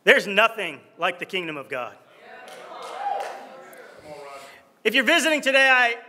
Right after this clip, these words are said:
pray that you've seen something different already.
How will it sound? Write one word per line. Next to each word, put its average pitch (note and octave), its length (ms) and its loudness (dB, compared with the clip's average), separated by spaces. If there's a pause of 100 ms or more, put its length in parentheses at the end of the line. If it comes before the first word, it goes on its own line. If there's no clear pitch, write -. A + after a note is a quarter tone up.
(840)
pray A3+ 220 -2
that F#3+ 140 -6
you've F#3+ 140 -10
seen G#3 240 -8
something F3+ 380 -6
different D3+ 340 -4
already. D3 440 -2